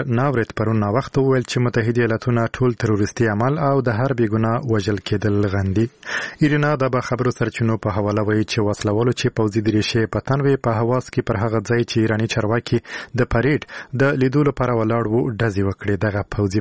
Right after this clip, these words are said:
پریډ د ایران او عراق د جګړې د پیل د کلیزې په مناسبت ترسره کېدی. دغه جګړه په نولس سوه اتیا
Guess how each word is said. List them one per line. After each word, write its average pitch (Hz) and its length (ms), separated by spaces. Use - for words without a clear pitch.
پریډ 120 300
د 135 120
ایران 127 280
او 123 140
عراق 117 180
د - 180
جګړې 107 300
د 104 160
پیل 139 240
د 127 60
کلیزې 123 320
په 117 120
مناسبت 117 380
ترسره 110 360
کېدی. 104 380
دغه 143 220
جګړه 131 240
په - 80
نولس 120 320
سوه 117 120
اتیا 135 340